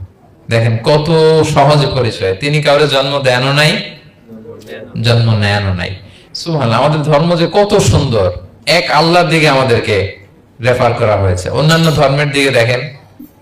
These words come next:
কি আজীব কথা, খ্রিস্ট ধর্মে বলে আদম আলাইহিস সালাম পাপ করছে, ওই পাপের কারণে আমরা সবাই নাকি পাপী, জন্মাইলেই নাকি পাপী। ইসলাম বলে আমরা জন্মগ্রহণ করি মাসুম অবস্থায়,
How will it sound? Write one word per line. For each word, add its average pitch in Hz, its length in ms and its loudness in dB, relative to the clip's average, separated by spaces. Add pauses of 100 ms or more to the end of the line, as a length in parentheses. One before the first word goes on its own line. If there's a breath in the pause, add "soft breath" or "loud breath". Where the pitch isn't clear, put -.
কি 170 120 0
আজীব 147 480 0
কথা, 147 220 0
খ্রিস্ট 185 380 0
ধর্মে 160 400 2
বলে 143 380 2 (560 soft breath)
আদম 139 200 0
আলাইহিস 156 200 4
সালাম 156 260 0
পাপ 156 220 2 (100)
করছে, 160 380 0 (640)
ওই 151 200 2
পাপের 151 360 2
কারণে 156 300 0
আমরা 143 200 0
সবাই 147 320 2
নাকি 135 220 0
পাপী, 127 420 -2 (520)
জন্মাইলেই 165 500 2
নাকি 143 220 0
পাপী। 120 320 -2
ইসলাম 135 500 -2
বলে 165 180 4
আমরা 151 220 0
জন্মগ্রহণ 151 520 2
করি 156 140 0
মাসুম 135 400 0
অবস্থায়, 101 480 -6